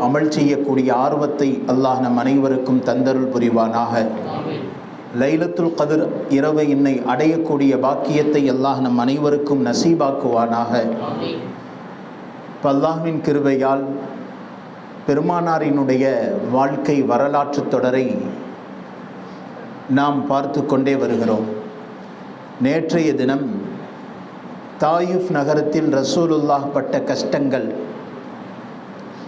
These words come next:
Speaker 1: அதே வருடம் தனது பிரியத்திற்குரிய மனைவி அன்னை ஹதீஜா அம்மையாரினுடைய பிரிவு,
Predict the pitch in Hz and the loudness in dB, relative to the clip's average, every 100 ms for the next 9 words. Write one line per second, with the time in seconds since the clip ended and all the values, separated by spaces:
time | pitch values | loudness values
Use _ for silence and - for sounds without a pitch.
0 | - - - 131 147 175 160 151 156 147 | -14 -14 -4 0 2 2 2 2 2 2
1 | 113 113 - - - - - - - - | 0 -4 -6 -10 -12 -14 -16 -16 -14 -14
2 | - 143 156 147 143 151 156 180 180 160 | -2 0 0 0 0 2 4 2 2 0
3 | - 160 160 156 139 147 147 139 143 - | 2 4 4 4 2 2 2 2 2 0
4 | 135 143 139 139 131 165 175 165 143 139 | 0 2 2 2 2 4 4 2 2 2
5 | 139 143 139 139 135 135 135 123 - 143 | 4 4 2 2 2 4 4 2 2 2
6 | 143 139 131 113 | 4 4 2 0